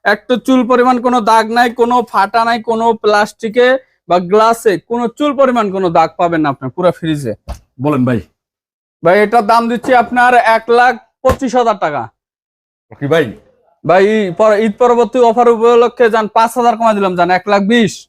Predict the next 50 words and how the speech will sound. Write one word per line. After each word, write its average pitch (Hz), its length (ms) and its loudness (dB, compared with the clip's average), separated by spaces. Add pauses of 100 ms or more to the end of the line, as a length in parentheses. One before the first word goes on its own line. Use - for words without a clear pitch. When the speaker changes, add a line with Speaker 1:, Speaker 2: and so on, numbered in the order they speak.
Speaker 2:
এক 151 160 -4
লাখ 196 100 0
বিশ? 190 400 0
Speaker 1:
এক 208 160 2
লাখ 247 120 2
দশ। 247 300 2 (240)
Speaker 2:
তারপরে 208 300 -4
ভাই? 262 220 0
Speaker 1:
এক 262 220 0
লাখ 262 200 2
টাকা 240 180 0
ফাইনাল। 208 360 0 (160)
Speaker 2:
এটাই 196 180 -2
ফাইনাল? 185 320 -4 (100)
Speaker 1:
যান, 269 180 2
আরো 269 200 2
পাঁচ 262 240 -2
হাজার 262 160 0
কমাই 254 200 0
দিলাম, 226 240 -2
যান, 190 140 0
পঁচানব্বই। 220 580 -2 (140)
Speaker 2:
পঁচানব্বই? 202 500 0
Speaker 1:
যান, 214 240 0
নব্বই 269 280 2
হাজার 269 220 2
করে 226 180 2
দিলাম। 156 240 -4 (140)
Speaker 2:
নব্বই 156 240 0
হাজার? 147 240 -2
Speaker 1:
নব্বই 208 280 2
হাজার। 156 200 -2 (120)
Speaker 2:
আচ্ছা, 120 220 -12
নব্বই 151 440 0
হাজার 156 280 -4
টাকা, 107 140 -6
এটা 123 160 -4
দেখতে 143 260 -4
পারেন, 151 280 -2
নব্বই 127 280 -2
হাজার 143 140 0
টাকা। 170 260 -2 (260)
Speaker 1:
যারা 226 320 2
আসবেন 247 460 0
তাদের 247 280 0
জন্য 262 200 0
আবার 247 300 0
কিছু 254 260 -6
সম্মানী 233 500 -2
করব, 185 400 -2